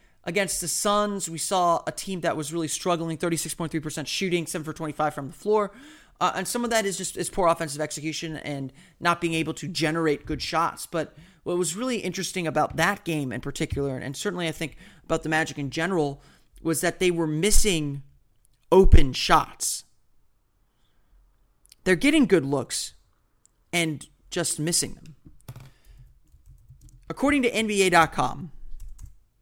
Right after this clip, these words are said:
the Orlando Magic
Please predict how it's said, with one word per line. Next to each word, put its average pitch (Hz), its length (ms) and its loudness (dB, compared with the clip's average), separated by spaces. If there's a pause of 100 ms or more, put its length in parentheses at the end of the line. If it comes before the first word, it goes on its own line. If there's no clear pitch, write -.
(1600)
the 190 120 -2
Orlando 226 380 4
Magic 190 640 -2